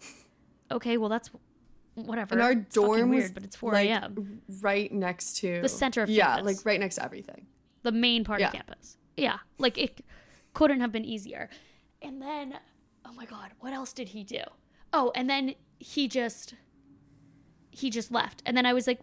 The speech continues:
Speaker 1: "Wait," like, and he's like, "I'll text you, I'll text you." And I'm like, "Okay." And then I realized after he left, he
Speaker 2: Didn't
Speaker 1: didn't have
Speaker 2: have
Speaker 1: my
Speaker 2: his
Speaker 1: number.
Speaker 2: number, yeah.
Speaker 1: And I was like,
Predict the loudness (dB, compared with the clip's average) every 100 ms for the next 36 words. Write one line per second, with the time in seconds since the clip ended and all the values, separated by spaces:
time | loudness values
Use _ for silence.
0 | -2 -2 0 -2 2 4 4 6 8 8
1 | 6 2 2 0 4 4 2 -4 -4 0
2 | 0 2 2 4 4 4 2 -6 -20 -20
3 | -2 0 2 0 0 2 2 0 -4 -4
4 | 2 2 4 0 -2 0 0 0 -2 -4
5 | -8 -10 -10 -10 -12 _ -20 -16 -16 -14
6 | -18 -20 _ 0 0 -2